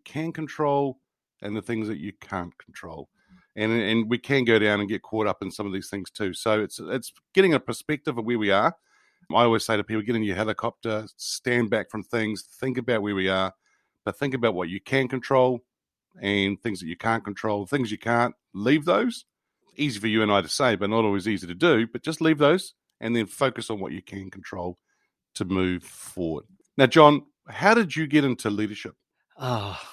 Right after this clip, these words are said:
Speaker 2: I think it, it started really early. Like, na-, as I reflect and look back in my life, it started when I was probably fairly young. I got into sports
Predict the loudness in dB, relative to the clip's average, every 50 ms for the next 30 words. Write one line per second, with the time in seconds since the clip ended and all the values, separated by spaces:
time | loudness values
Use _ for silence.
0 | -12 -2 2 2 2 2 2 -2 -2 -2 -4 -4 -4 0 0 0 0 0 -2 -4
1 | -4 -2 0 4 6 6 6 6 4 2 2 2 2 2 2 0 -2 -4 -4 -2
2 | -2 -2 -4 -6 -8 -12 -8 -4 -4 -4 -4 -6 -14 -16 -8 -4 -2 -2 0 2
3 | 2 2 4 6 6 6 6 4 2 0 -4 -4 -2 0 0 0 0 -2 -4 -6
4 | -4 -4 -2 -4 -4 0 0 0 0 0 -2 -6 -10 -12 -10 -8 -8 -6 -2 0
5 | 0 0 0 0 -4 -10 -18 -20 -20 -20 -20 -20 -20 -14 -8 -8 -6 -4 -2 4
6 | 4 6 6 8 6 6 4 4 0 0 2 2 2 4 4 2 2 0 -4 -10
7 | -10 -6 -2 0 2 2 0 0 -2 _ _ _ _ -6 0 2 2 4 4 2
8 | 0 0 2 4 4 2 2 -2 -8 -14 -8 -4 -2 0 4 6 6 6 6 4
9 | 2 _ _ _ _ -4 -4 -2 -2 -4 -6 -6 -6 -8 -10 _ 2 4 6 6
10 | 4 2 -4